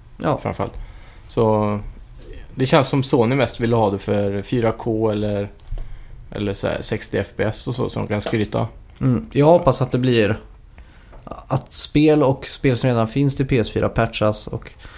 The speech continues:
Speaker 2: Mm.
Speaker 1: att de kommer släppas med en stabilare framerate.
Speaker 2: Ja, det är alltid skönt när det flyter.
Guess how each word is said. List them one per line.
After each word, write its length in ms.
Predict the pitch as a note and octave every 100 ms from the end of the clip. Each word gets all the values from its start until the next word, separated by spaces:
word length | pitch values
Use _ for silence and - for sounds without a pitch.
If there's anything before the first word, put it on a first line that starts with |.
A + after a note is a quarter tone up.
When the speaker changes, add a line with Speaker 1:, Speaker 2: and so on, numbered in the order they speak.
| -
Speaker 2:
Mm. 140 | C3
Speaker 1:
att 100 | B2
de 100 | C#3
kommer 160 | C#3 C#3+
släppas 400 | C3+ D3+ C3 C3
med 80 | C3+
en 60 |
stabilare 480 | B2 - C3 A2+ A2+
framerate. 640 | A2 B2 A2 A2+ B2+ - - -
Speaker 2:
Ja, 240 | - B2+ - - - - -
det 80 | A#2+
är 60 | C3
alltid 240 | B2 C3
skönt 280 | C3 C3 C3
när 60 | B2+
det 60 |
flyter. 360 | A#2+ A2+ C3